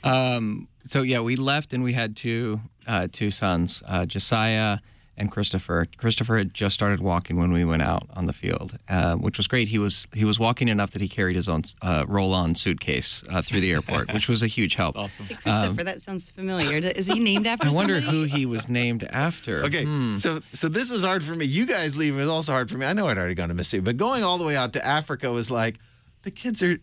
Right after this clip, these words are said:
Speaker 4: just getting to the place where they're gonna get to know their Uncle Chris. They're, and
Speaker 1: Yeah.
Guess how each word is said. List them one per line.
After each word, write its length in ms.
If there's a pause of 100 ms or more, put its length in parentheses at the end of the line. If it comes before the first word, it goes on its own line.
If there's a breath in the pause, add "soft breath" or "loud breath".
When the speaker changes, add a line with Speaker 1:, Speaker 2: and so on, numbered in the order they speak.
(240)
Speaker 4:
just 380
getting 180
to 60
the 80
place 300
where 100
they're 80
gonna 180
get 200
to 100
know 380 (260 loud breath)
their 140
Uncle 240
Chris. 560 (380 soft breath)
They're, 180 (100)
and 200
Speaker 1:
Yeah. 220